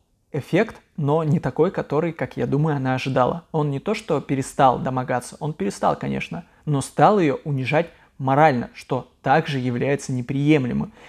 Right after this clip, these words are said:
И поэтому, мне кажется, что в этой ситуации человек попросту запрещает себе злиться, хотя ситуация полностью к этому располагает. И важно, что в таких подобных ситуациях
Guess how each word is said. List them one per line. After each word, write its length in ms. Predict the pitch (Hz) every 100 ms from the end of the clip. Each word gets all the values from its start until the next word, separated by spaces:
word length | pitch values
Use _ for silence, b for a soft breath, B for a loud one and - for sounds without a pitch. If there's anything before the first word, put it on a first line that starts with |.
| B B
И 100 | 139
поэтому, 680 | - 139 165 139 123 120 120 - - _ _ _ _ _ _ -
мне 300 | 151 135 135
кажется, 600 | 131 147 196 147 - 123
что 260 | - - 131
в 100 | 127
этой 200 | 143 120
ситуации 440 | - 156 165 -
человек 400 | 131 120 135 170 B B B
попросту 380 | 165 165 -
запрещает 600 | 131 143 127 - 151 127 -
себе 240 | 131 123
злиться, 340 | 139 196 -
хотя 300 | 135 135 143 - B
ситуация 640 | - - - 131 160 - 135
полностью 480 | - 143 165 - -
к 60 |
этому 320 | 135 147 143 - b b
располагает. 720 | 135 - 139 135 139 143 120 - B B B B -
И 640 | 156 151 151 143 131 - _ _ _ _ _ _ _ _ - - -
важно, 540 | 135 151 139 120 - _
что 480 | - - 143 131 135
в 100 | -
таких 360 | 147 - 139
подобных 480 | - 135 139 127 127
ситуациях 640 | - 135 156 185 - 143